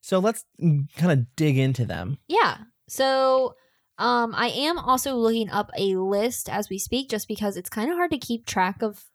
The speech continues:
Speaker 2: the romance novels that we have, like, listened to, that we've heard.
Speaker 1: Yes, very true.
Speaker 2: And also ones that we have just read or we've seen a movie of in the past before we had the podcast as well.
Speaker 1: Exactly.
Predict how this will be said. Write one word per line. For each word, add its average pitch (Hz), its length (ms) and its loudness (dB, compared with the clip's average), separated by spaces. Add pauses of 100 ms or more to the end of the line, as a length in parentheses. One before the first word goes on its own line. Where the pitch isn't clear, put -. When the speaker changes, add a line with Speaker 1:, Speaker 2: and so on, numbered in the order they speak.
(380)
Speaker 2:
the 208 140 -2
romance 196 320 0
novels 190 280 -2
that 160 200 -4
we 165 360 -6
have, 202 360 -6 (200)
like, 185 280 -8
listened 202 440 -6
to, 311 320 0
that - 140 -4
we've 180 200 -8
heard. 196 400 -6 (240)
Speaker 1:
Yes, 156 320 0
very 131 160 0
true. 107 340 -2
Speaker 2:
And 247 100 -2
also 254 280 2
ones 233 240 -2
that 190 140 0
we 220 360 2
have 202 240 -2
just 208 380 0 (320)
read 214 720 0
or 196 220 0
we've 185 180 -6
seen 185 340 -10
a 196 40 -4
movie 220 420 2
of 196 520 2
in 196 140 -12
the 175 60 -14
past 208 500 0
before 214 280 2
we 202 120 0
had 180 240 -8
the - 80 -14
podcast 180 560 -2
as 180 120 -8
well. - 240 -4 (100)
Speaker 1:
Exactly. 120 680 0